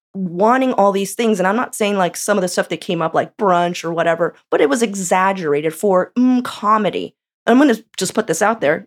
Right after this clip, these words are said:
Portlandia teamed up with Zillow, and they were selling houses. I mean,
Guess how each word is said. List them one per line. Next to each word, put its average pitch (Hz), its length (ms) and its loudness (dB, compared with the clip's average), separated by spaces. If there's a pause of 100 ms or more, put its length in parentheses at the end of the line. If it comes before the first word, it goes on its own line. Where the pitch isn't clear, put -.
Portlandia 240 560 2
teamed 226 300 2
up 226 100 0
with 175 120 -2
Zillow, 190 500 -2 (220)
and 196 220 0
they 214 100 4
were 269 120 2
selling 240 380 2
houses. 226 580 -4 (460)
I - 120 0
mean, 247 220 2